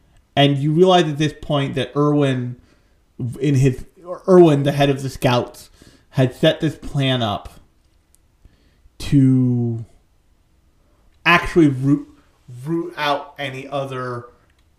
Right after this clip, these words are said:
Titan, quote unquote, Titan, people could transform into Titans who they call Titan shifters in the ranks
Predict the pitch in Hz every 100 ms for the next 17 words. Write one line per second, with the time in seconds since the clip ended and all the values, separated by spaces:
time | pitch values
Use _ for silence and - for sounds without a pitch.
0 | - - _ _ - 165 165 143 143 -
1 | - 143 131 - 127 - - 151 143 143
2 | 135 123 - 139 135 127 - 139 127 135
3 | 123 117 135 120 120 123 120 - - _
4 | _ - 127 127 - 135 143 139 110 -
5 | 110 - 98 87 73 - _ _ _ _
6 | _ _ _ - 156 151 143 131 135 131
7 | 98 - -